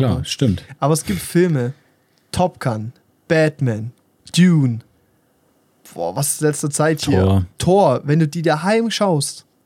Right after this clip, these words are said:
Speaker 2: geht dir so viel verloren an der Experience. Oder auch, also zum Beispiel,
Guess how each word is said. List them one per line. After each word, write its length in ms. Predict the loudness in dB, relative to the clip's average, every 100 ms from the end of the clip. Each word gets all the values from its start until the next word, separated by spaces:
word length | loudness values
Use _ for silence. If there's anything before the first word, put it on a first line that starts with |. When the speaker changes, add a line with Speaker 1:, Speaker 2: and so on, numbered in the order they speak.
| _ _ _ _ _ -2
Speaker 2:
geht 240 | 0 2
dir 140 | 2 2
so 240 | 2 0
viel 240 | -2 -4
verloren 460 | -2 0 2 2 0
an 100 | -2
der 100 | -2
Experience. 480 | -2 -2 2 2 2
Oder 200 | 2 2
auch, 240 | 2 -2 -10 -2
also 200 | -2 -2
zum 180 | -4 -4
Beispiel, 340 | -2 -2 -2